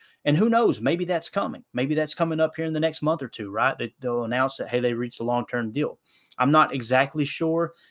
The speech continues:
if they can lift that fifth year option with an extension. I imagine they would. I can't, I can't imagine the owners would be against that,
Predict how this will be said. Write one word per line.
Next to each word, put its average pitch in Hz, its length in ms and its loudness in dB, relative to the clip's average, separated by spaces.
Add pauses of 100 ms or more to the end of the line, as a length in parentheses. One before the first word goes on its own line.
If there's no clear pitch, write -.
(100)
if 135 140 -4
they 143 100 2
can 127 180 2
lift 143 220 2
that - 220 2
fifth 143 180 -2
year 139 160 0
option 139 340 2
with 127 140 0
an 113 100 -2
extension. 139 520 -2
I 120 120 4
imagine 127 380 0
they 135 120 2
would. 135 200 0
I 127 60 2
can't, 139 260 -4
I 120 60 -8
can't 151 180 0
imagine 135 360 2
the 113 100 -4
owners 135 340 0
would 135 80 -2
be 135 140 0
against 131 260 -2
that, 139 220 -2